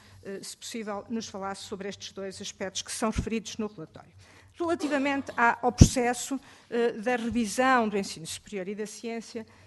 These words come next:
eh, e das conclusões e do processo que, de alguma forma, ass-, assistimos, eh, eu, eu penso que, antes de mais, temos que saudar o senhor Ministro, eh, pelo processo ao longo da legislatura. Eh,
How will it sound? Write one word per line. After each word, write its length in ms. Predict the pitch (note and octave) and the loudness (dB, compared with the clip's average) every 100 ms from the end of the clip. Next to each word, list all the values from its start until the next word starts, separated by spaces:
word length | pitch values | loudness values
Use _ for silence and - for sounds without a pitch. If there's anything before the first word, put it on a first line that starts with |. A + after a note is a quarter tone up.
| - | -14
eh, 220 | G#3+ G#3+ - | -8 -8 -6
e 120 | A3 | -6
das 200 | G#3 A3 | -6 -8
conclusões 840 | - G#3 G#3 F#3+ F#3+ E3+ D#3 - - | -8 -10 -10 -12 -10 -10 -12 -12 -10
e 100 | G3 | -10
do 80 | F#3+ | -8
processo 560 | - - F3 D3+ - | -10 -8 -8 -8 -14
que, 120 | - | -14
de 40 | E3 | -10
alguma 300 | E3 F3 E3+ | -10 -10 -12
forma, 460 | - D#3 D3+ C#3+ - F3+ | -12 -12 -12 -16 -14 -14
ass-, 220 | E3+ - | -14 -14
assistimos, 720 | F3+ - - G#3 G#3+ A#3+ - - - - - | -10 -8 -8 -8 -6 -8 -10 -20 -20 -18 -12
eh, 100 | D5+ | -12
eu, 220 | - A3+ - | -8 -10 -10
eu 100 | G#3 | -4
penso 220 | A#3+ - | -4 -2
que, 100 | B3+ | -6
antes 220 | A3 - | -6 -8
de 60 | G3 | -6
mais, 220 | G3+ B3 | -6 -6
temos 300 | - A#3 A#3 | -6 -6 -6
que 340 | - G#3+ A#3+ - | -8 -6 -6 -8
saudar 440 | - - A3 A#3+ A#3 | -8 -2 0 0 -2
o 40 | |
senhor 200 | - A#3+ | -4 -4
Ministro, 520 | G#3+ G#3+ G#3+ - B3+ - - - - | -2 -4 -6 -8 -10 -10 -20 -20 -8
eh, 140 | A3 | -6
pelo 260 | - C4+ B3 | -4 -4 -4
processo 480 | - - B2+ - F3+ | -6 -4 -4 -6 -6
ao 60 | |
longo 120 | G3+ F#3+ | -4 -4
da 120 | G3+ | -4
legislatura. 760 | F#3+ F#3+ F#3 F3 - - - - | -6 -8 -8 -10 -10 -14 -14 -16
Eh, 280 | - - - | -14 -14 -14